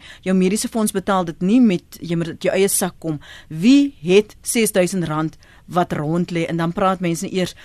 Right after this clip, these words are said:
van al die bybetalings nie. Dis nie te sê, ah, dat as jy 'n mediese fonds het,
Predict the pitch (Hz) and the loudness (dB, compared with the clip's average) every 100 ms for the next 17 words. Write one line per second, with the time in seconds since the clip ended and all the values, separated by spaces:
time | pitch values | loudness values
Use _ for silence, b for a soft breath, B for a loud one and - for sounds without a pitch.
0 | B - 190 170 180 175 151 151 147 208 | B -6 -4 -2 -2 -2 -2 -4 -4 -4
1 | 170 160 151 156 147 170 233 240 196 - | -4 -4 -6 -8 -6 -2 0 0 -2 0
2 | 202 170 b b b - - 185 175 - | 2 0 b b b -6 -6 0 -2 -2
3 | - 180 170 185 160 156 160 - 185 175 | -10 -8 -4 -4 -4 -4 -6 -6 -4 -4
4 | 165 156 | -4 -6